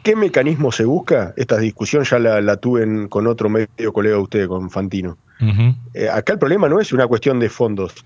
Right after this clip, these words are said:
Speaker 1: Le-, acá el problema es que los fondos que tendrían que ser asignados al mantenimiento vial no se asignan. O sea,
Speaker 2: Ujú.
Speaker 1: estamos en una discusión previa. O sea,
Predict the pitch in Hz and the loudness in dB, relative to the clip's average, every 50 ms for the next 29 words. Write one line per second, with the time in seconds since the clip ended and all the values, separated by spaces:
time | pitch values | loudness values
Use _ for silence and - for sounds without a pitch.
0 | _ _ - - 104 98 101 101 98 101 - 190 175 151 160 208 190 - 143 120 | _ _ -12 -6 -2 -2 0 0 0 0 0 2 2 2 2 2 0 0 0 0
1 | 110 - - 165 151 135 113 101 - - 110 101 - 117 107 107 117 143 165 170 | 0 0 2 0 0 2 0 -2 -2 -4 -6 -6 -2 -4 -2 -2 0 0 0 0
2 | 160 135 123 107 - 131 123 120 113 - 113 113 117 110 101 92 90 87 _ _ | 0 -2 -4 -4 -2 0 0 0 -2 -2 -2 -2 0 0 0 0 -2 -4 _ _
3 | _ _ _ - _ _ - - - 110 113 117 110 107 98 107 113 117 131 160 | _ _ _ -20 _ _ -18 -8 -4 -2 0 0 0 2 0 0 0 2 0 0
4 | 180 160 131 120 123 139 175 214 247 - - 127 131 160 - 120 101 - 240 220 | 0 0 0 0 2 2 0 0 -2 -4 -6 -2 -2 0 0 -2 -2 -2 -2 -2
5 | 151 110 92 85 - _ _ _ _ _ _ _ _ _ _ _ _ _ _ _ | -2 -2 -4 -8 -12 _ _ _ _ _ _ _ _ _ _ _ _ _ _ _
6 | _ - _ _ _ _ _ - 110 107 98 98 127 110 104 104 - 104 101 - | _ -20 _ _ _ _ _ -4 -2 0 2 4 4 4 4 2 0 -4 -2 0
7 | 175 202 185 165 147 151 156 139 127 - 123 110 - 139 120 117 185 233 190 127 | 0 2 2 2 2 2 2 2 0 0 -2 0 0 0 2 2 2 2 2 2
8 | 110 95 85 - _ _ _ _ - _ _ _ - _ _ _ _ _ _ _ | 0 -2 -4 -8 _ _ _ _ -20 _ _ _ -20 _ _ _ _ _ _ _
9 | _ _ - - 131 120 110 95 - | _ _ -2 2 2 4 4 2 -2